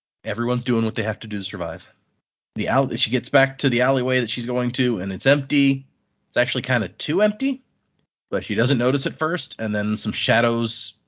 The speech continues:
darken the alleyway behind her, and she's like, "Oh, crap." And she tries to run, but there's somebody cutting off the other side,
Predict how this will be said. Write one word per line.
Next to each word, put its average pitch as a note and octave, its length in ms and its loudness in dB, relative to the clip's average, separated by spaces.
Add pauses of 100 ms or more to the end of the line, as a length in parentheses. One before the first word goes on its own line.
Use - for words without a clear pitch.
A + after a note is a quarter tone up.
(180)
darken A#2+ 380 2
the A#2 120 2
alleyway A2 280 4
behind B2+ 400 -2
her, B2+ 200 4
and G2+ 300 -8
she's - 260 -16
like, F2+ 200 -12
"Oh, F#2+ 260 -8
crap." - 360 -16 (920)
And G#2+ 80 -10
she - 60 -12
tries A#2+ 240 2
to G#2+ 100 -8
run, F#2+ 460 6
but - 140 -6
there's F2 180 -8
somebody F#2+ 240 -4
cutting G#2 260 -2
off G2 160 -2
the A2 100 2
other C#3+ 120 2
side, C3+ 480 2